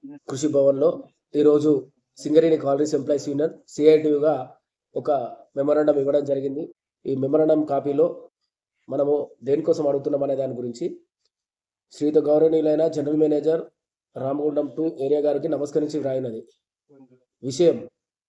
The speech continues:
ప్రొడక్షన్ పేరుతో కార్మికులపై ఒత్తిడి నిర్మూలించుట కొరకై విన్నపం. గత కొద్ది సంవత్సరాలుగా రామగుండం టూ ఏరియాలోని ఓసీపీ త్రీ ప్రాజెక్టు నందు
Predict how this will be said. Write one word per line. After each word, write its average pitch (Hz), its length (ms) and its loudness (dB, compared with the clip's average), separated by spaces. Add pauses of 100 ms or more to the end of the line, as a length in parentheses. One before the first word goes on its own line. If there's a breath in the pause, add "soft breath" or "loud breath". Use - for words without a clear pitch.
(280)
ప్రొడక్షన్ 160 480 -2
పేరుతో 156 360 -2
కార్మికులపై 151 640 -4
ఒత్తిడి 160 420 -4
నిర్మూలించుట 147 600 -4
కొరకై 139 340 -4
విన్నపం. 139 380 -6 (1400)
గత 151 100 -2
కొద్ది 156 240 -2
సంవత్సరాలుగా 165 760 -2
రామగుండం 151 460 -4
టూ 165 160 0
ఏరియాలోని 151 720 0
ఓసీపీ 156 340 -2
త్రీ 156 160 -6
ప్రాజెక్టు 139 500 -6
నందు 127 440 -6